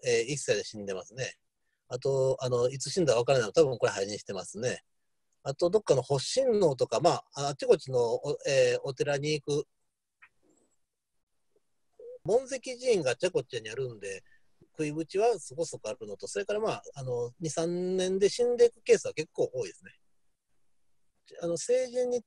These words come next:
達したのをちょっと調べてみますと、と、十四。一応十四人は成人してますね。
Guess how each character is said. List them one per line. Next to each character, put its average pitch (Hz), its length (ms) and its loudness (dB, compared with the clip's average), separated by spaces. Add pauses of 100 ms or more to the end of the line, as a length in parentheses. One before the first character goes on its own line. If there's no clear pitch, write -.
達 240 200 -2
し - 100 -20
た 226 100 0
の 180 140 2
を 147 80 0
ち 165 60 -6
ょ - 20 -4
っ - 80 -10
と 131 160 -2
調 160 100 0 (100)
べ 156 120 4
て 151 120 -4
み 151 80 -6
ま 147 120 -6
す - 160 -12
と、 139 320 -4 (840)
と、 95 380 -6 (100)
十 127 200 -2
四。 117 180 -2 (360)
一 - 280 0
応 277 120 10 (120)
十 247 280 6
四 262 280 8
人 127 320 2
は 101 240 0 (280)
成 151 220 6
人 143 120 2
し 127 40 -2
て 147 60 2
ま 131 140 6
す 117 180 -6
ね。 135 160 -2